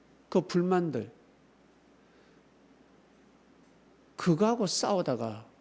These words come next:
악한 자가 되지 말고, 무시할 걸 무시하고, 자기 선에서 끝내고, 절대 선을 넘지 말아야 합니다.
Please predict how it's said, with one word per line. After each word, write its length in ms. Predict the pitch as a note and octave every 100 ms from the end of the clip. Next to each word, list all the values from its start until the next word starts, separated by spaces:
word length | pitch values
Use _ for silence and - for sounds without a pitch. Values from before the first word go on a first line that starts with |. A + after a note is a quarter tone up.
| _ _ _ _ _ _ _ _ _ _ _ _ _
악한 300 | - G#3+ G#3
자가 200 | G3+ E3+
되지 280 | D3+ C3 -
말고, 440 | D3 G#2 G2+ C3+ - _ - - _ _ _ _ _ _ _ _ _ _ _ _ _ - _ _ -
무시할 420 | E3+ G#3+ G3 E3
걸 120 | E3+
무시하고, 580 | D3+ F3 - C#3 A2 - - _ _ _ - _ _
자기 260 | - F3 F#3+
선에서 380 | - F3+ D#3+
끝내고, 640 | D#3 G3+ G3+ C#3 - - - -
절대 300 | G3 - A3
선을 400 | G3+ - G#3 E3+
넘지 440 | C3 B2+ - F#3 - - -
말아야 340 | C3+ A#2+ A#2 G#2+
합니다. 240 | G#2 A2+